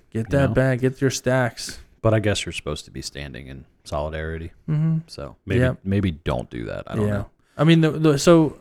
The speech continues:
Speaker 1: it sucks that we haven't had John Oliver. He had eight episodes in, I think, this season before the strike.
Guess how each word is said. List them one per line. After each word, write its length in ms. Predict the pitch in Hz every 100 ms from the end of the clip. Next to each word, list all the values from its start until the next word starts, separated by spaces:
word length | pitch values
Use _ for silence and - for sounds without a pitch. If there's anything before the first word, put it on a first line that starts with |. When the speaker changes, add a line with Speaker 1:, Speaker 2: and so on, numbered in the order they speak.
| _ _ _ -
Speaker 1:
it 120 | 156 143
sucks 280 | 180 156
that 80 | 160
we 100 | 147
haven't 160 | 143 143
had 180 | 135 135
John 200 | 127 123
Oliver. 400 | 131 135 123 120
He 180 | 139 147
had 240 | 135 127
eight 320 | 120 127 143 -
episodes 560 | 143 147 147 160 156
in, 100 | 160 160
I 100 | 147
think, 180 | 175
this 140 | 170 147
season 320 | - 160 165
before 260 | 156 - 160
the 80 | 151
strike. 320 | - 170